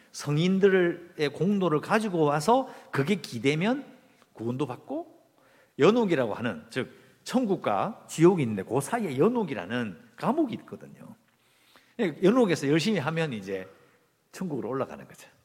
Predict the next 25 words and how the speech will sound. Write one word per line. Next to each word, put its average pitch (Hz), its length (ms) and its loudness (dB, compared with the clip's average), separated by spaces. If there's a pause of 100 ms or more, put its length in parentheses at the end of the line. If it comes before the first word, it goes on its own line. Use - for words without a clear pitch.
(400)
그 233 260 2
교리를 135 380 0
가지고 104 600 -6 (140)
자기도 170 380 -2
이제, 101 460 -10 (300)
어, 92 320 -18 (200)
기도를 165 280 0
해도 123 460 -6 (120)
아무리 175 180 -2
열심히 165 300 -2
해도 143 340 -8 (520)
부족한 180 460 0
부분을 107 680 -2 (280)
성인들의 180 960 0
그런 127 240 -2
것으로 120 260 -8
채워보려고 110 640 -4 (360)
한 240 180 -2
거예요. - 240 -8 (500)
근데 196 180 0
그 233 100 4
당시에 147 720 2 (380)
성인들의 180 520 0
유골이 185 300 0
있으면요, 101 560 -10